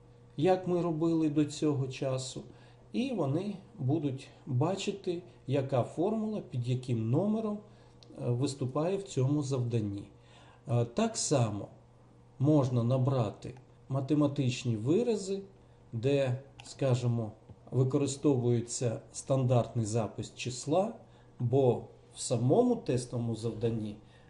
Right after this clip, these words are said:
представити число в стандартному вигляді неможливо,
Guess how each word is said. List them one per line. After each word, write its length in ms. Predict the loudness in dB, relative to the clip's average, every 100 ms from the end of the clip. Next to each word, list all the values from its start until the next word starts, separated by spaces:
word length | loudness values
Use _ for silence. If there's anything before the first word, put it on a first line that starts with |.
| -8
представити 840 | -6 0 4 6 6 2 -2 -4 -8 -18 -20 -20 -20 -16
число 460 | -6 -6 -2 2 2
в 60 |
стандартному 680 | 2 2 4 4 2 -4 -2
вигляді 480 | -2 -4 -4 -4 0
неможливо, 760 | 2 2 2 2 0 2 0